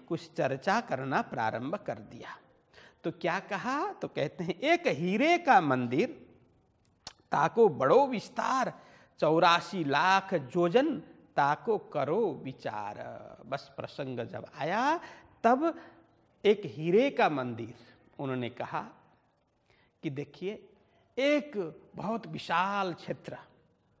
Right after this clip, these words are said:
जो यहाँ कहते हैं कितने लाख, चौरासी लाख जोजन। जोजन मतलब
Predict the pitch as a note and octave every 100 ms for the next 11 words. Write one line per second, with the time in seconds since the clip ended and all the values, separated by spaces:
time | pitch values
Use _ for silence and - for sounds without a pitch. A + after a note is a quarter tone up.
0 | _ _ _ _ _ _ _ _ _ _
1 | _ _ D3+ A3+ D#4+ F4+ - - E3+ E3
2 | E3 D#3 - E3 G3+ G3 F3+ G3+ G#3 G#3
3 | B3 - F#3+ F3 G3+ A3 - A#3 D3+ F3
4 | E3+ - D3 - D3+ E3 B2+ A#2 C#3 F#3
5 | G#3+ B3 B3+ D#3 D3 F3+ C#4 F#4+